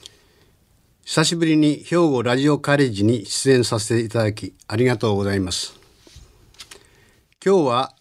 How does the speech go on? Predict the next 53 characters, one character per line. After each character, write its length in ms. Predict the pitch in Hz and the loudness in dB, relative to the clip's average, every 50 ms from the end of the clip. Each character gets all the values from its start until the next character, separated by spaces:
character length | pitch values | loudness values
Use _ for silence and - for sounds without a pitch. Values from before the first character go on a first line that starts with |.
| _ - | _ -6
新 360 | 127 123 - 180 185 196 208 | -6 -2 0 0 2 2 2
し 120 | 196 - | 0 -2
く 160 | - - 131 107 | -2 -2 -2 0
設 280 | - 120 113 - - | 0 0 0 -2 -2
立 300 | 127 135 131 - - 123 | -2 -4 -4 -2 -4 -6
し 140 | 117 - 131 | -2 0 0
ま 80 | 127 120 | 0 0
し 100 | - - | 0 -2
た 240 | 101 107 117 120 - - _ - - - _ - - _ _ _ _ | -2 -2 -4 -4 -8 -18 _ -20 -20 -20 _ -20 -20 _ _ _ _
全 300 | 104 156 180 196 196 185 | -4 0 2 4 4 2
国 320 | - 160 135 110 117 110 | 0 -2 -2 -2 -4 -4
災 300 | 104 - 143 147 160 165 | -2 0 2 2 2 4
害 240 | 165 160 156 160 151 | 2 2 2 2 2
ボ 120 | 143 156 156 | 2 2 2
ラ 120 | 160 160 | 4 2
ン 100 | 156 135 | 2 0
テ 120 | - - 113 | 0 0 0
ィ 100 | 104 101 | 0 0
ア 60 | 98 | 0
支 220 | - - - 143 | -2 -2 0 0
援 220 | 147 147 147 143 143 | 2 2 2 0 0
機 160 | - 151 139 | -4 -10 -6
構 300 | 147 - 131 110 95 92 | 0 2 2 2 2 2
の 280 | 98 110 123 - - _ _ | 0 0 -2 -2 -6 _ _
設 320 | - - - 131 120 - 147 | -6 0 0 0 0 2 4
立 280 | 180 175 160 - - | 4 4 4 2 0
の 140 | 175 170 156 | 0 0 0
経 240 | 147 - - 185 185 | 0 -2 0 2 2
緯 200 | 165 127 107 101 | 2 0 -2 -6
や、 160 | 92 82 - - _ _ _ _ _ _ _ _ _ _ _ - _ _ | -8 -8 -10 -18 _ _ _ _ _ _ _ _ _ _ _ -20 _ _
こ 140 | - - 147 | -4 0 2
れ 120 | 165 170 | 2 2
か 160 | - 180 170 | 2 0 0
ら 140 | 165 160 151 | 2 2 2
の 160 | 143 131 110 | 2 0 0
こ 140 | 107 - 147 | -2 -4 -2
と 120 | 147 147 131 | 2 2 4
な 160 | 127 127 117 | 4 4 2
ど 100 | 113 110 | 2 2
を 120 | 107 101 | 2 0
中 240 | - - 139 143 135 | 0 0 2 2 2
心 280 | - - 139 131 135 151 | 2 0 0 0 4 4
に 140 | 170 - | 2 2
話 460 | - - - 131 135 127 110 - 139 156 | 0 -4 -2 0 0 0 0 0 0 0
を 80 | 165 | 0
進 320 | - - - 104 - 113 110 | 0 -2 -6 -4 -2 0 0
め 100 | 107 104 | 0 0
て 300 | 107 - 147 147 110 117 | 0 2 2 2 2 0
ま 160 | 104 98 98 | -2 -2 -2
い 60 | 95 | -2
り 80 | 90 92 | -2 -4
ま 120 | 90 82 | -4 -4
す。 220 | - - - - | -6 -8 -8 -12